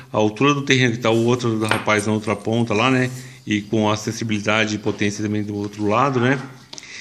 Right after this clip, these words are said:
E o tipo de antena que você tá usando aqui, ó. Por exemplo, no caso específico desse rádio aqui, a antena original dele é essa daqui, ó.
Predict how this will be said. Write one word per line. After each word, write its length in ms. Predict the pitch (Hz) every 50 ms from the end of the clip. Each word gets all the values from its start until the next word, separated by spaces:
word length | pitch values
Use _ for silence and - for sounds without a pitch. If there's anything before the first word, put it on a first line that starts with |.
| - 117 - -
E 80 | 233
o 20 | -
tipo 320 | - - - 160 - 165
de 100 | 156 156
antena 300 | 175 170 160 165 156 156
que 60 | 156
você 100 | - 160
tá 140 | 139 - 156
usando 360 | 156 151 131 135 143 139 98
aqui, 220 | 143 139 - - 95
ó. 80 | 87 85 - - - - - - - - - - _ _
Por 80 | - 110
exemplo, 240 | 104 110 110 123 131
no 100 | 135 135
caso 220 | - 143 139 139
específico 560 | 147 143 147 - 143 135 131 127 127 - 120
desse 160 | 117 113 113
rádio 320 | 110 107 113 101 98 104 101
aqui, 140 | - - 143
a 20 |
antena 220 | 135 131 135 131
original 360 | 131 123 120 120 127 120 113 113
dele 200 | 117 123 127 139
é 40 |
essa 160 | 143 139 143 143
daqui, 360 | 143 156 156 - - 101 90
ó. 80 | 87